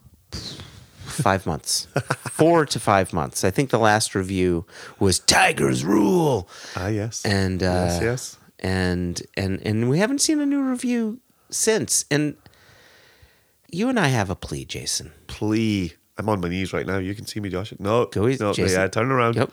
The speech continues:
Speaker 2: Turn,
Speaker 1: Easy.
Speaker 2: turn around. Back to the light.
Speaker 1: We love our listeners, and we love the growing listenership that we've enjoyed. People have been great about spreading the word and, and sharing our podcast.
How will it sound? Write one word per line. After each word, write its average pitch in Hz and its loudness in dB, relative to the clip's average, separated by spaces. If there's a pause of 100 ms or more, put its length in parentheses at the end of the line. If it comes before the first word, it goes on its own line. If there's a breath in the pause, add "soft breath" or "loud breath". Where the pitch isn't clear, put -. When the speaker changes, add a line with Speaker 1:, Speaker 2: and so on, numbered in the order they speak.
(260 loud breath)
Speaker 2:
Turn, 92 -6
Speaker 1:
Easy. 92 -4
Speaker 2:
turn 95 -2
around. 107 -4 (960 loud breath)
Back 78 -6
to - -6
the 123 0
light. 107 -2 (800)
Speaker 1:
We 139 0
love 101 4
our 85 0
listeners, - -4 (180)
and 92 0
we 95 0
love 101 0
the 95 0
growing 95 0
listenership 87 -2
that - -4
we've 85 -4
enjoyed. 78 -2
People 123 -4
have 92 -2
been 85 -4
great 80 -6 (420 loud breath)
about 87 -4
spreading 85 -2
the 82 -2
word 80 -2
and, 76 -8
and 82 -10
sharing 95 2
our 80 0
podcast. 80 -6